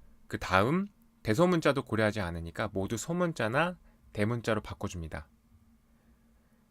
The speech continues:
마지막으로 두 문자열을 정렬한 뒤에 비교하면 애너그램 여부를 판단할 수 있습니다. 교토와 도쿄는 대소문자 구분하지 않으니까요.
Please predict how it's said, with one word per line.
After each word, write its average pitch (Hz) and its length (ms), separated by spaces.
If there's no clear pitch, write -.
마지막으로 156 440
두 156 220
문자열을 147 520
정렬한 135 560
뒤에 120 300
비교하면 110 720
애너그램 147 500
여부를 110 420
판단할 160 340
수 - 140
있습니다. 85 440
교토와 185 720
도쿄는 147 600
대소문자 175 480
구분하지 131 440
않으니까요. 107 680